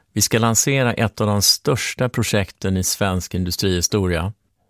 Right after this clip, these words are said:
Nedräkningen har börjat. Tankarna snurrar i huvudet där jag står bakom draperiet och tittar in på alla journalister som är samlade. Alla tror säkert att jag är van vid uppmärksamhet.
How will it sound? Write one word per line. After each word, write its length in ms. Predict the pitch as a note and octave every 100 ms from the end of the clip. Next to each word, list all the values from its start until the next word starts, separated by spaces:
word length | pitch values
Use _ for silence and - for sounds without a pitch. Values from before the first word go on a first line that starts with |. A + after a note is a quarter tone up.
| _ -
Nedräkningen 760 | G#2 F#2 G2 F#2+ - F#2 F2
har 60 | E2+
börjat. 640 | F#2 E2 E2 F2+ - - _ _ _ _ _ _ - - - _ _
Tankarna 680 | - - C#3+ G#2 - B2 A#2
snurrar 640 | - - C#3+ B2 G#2 B2+
i 100 | G#2+
huvudet 540 | G2+ G#2 F2 F#2 - -
där 80 | F#2+
jag 120 | F#2+
står 220 | - A#2+
bakom 300 | G#2+ F#2 F#2
draperiet 880 | F#2+ F#2+ G#2+ G#2+ A#2 G#2 F#2 - -
och 80 | F#2+
tittar 240 | G#2+ -
in 340 | - A2 G2+ G2
på 460 | G2+ F2+ F2 B2+
alla 220 | - G2 F#2
journalister 680 | - G2 F#2 G#2+ - - G2
som 160 | -
är 40 | F2+
samlade. 540 | G#2 F2 D#2+ F2 G2+ _ _ _ _ _ _ _ _ _ _ _ -
Alla 280 | C3+ C#3
tror 160 | D#3 C#3
säkert 360 | - A#2+ G#2 G2+
att 100 | G#2+
jag 180 | G2+
är 40 | G2+
van 340 | A2+ D#3 C#3+
vid 100 | G2+
uppmärksamhet. 920 | F#2 - F#2 - F#2 G2 D2 - -